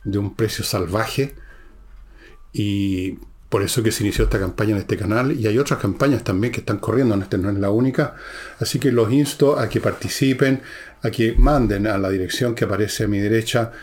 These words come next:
la cuenta corriente del, del, del papá de, de Ignacio, que ayuden con unos pesos, y eso es todo lo que se pide, estimados amigos.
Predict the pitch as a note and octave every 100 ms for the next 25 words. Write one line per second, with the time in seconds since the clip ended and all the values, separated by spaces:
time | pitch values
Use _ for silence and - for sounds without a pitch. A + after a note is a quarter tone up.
0 | - - - - G2 G2+ F#2+ G2 F#2+ G#2+
1 | G2+ - G2 F#2+ F#2+ F2 - G#2+ F2+ E2+
2 | - G#2+ F#2 - G#2 B2 B2+ C3 B2+ B2
3 | A2+ G#2+ G#2 G#2 A2 A#2+ - C3 B2 -
4 | - - - - G#2+ C3 E3+ D#3+ D3+ D3+
5 | A#2 - C#3 - G#2+ G2 C3 - A#2 -
6 | C#3 C3 A#2 - G#2+ B2 B2 A#2 A#2+ G#2+
7 | A2 G#2 G#2+ A2 D#2+ D2